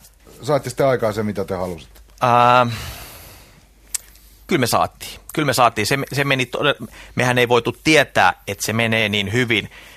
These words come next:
Speaker 2: mut kun ne tytöt oli niin vallottavia ja, ja se niiden,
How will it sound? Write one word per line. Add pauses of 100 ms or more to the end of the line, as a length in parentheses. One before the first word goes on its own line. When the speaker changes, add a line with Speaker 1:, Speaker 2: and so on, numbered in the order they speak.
(160)
Speaker 2:
mut
kun
ne
tytöt
oli
niin (140)
vallottavia (380)
ja, (560)
ja (220)
se
niiden,